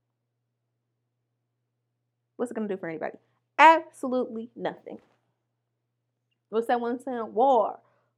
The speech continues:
Huh. What is it good for? Absolutely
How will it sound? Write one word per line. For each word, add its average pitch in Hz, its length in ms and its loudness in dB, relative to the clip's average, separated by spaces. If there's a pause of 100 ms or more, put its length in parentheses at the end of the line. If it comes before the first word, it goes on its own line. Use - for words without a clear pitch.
(160)
Huh. 285 400 0 (560)
What 220 360 2
is 247 480 -6
it 226 220 -6
good 254 400 -4 (120)
for? 170 300 -4 (100)
Absolutely 247 840 -10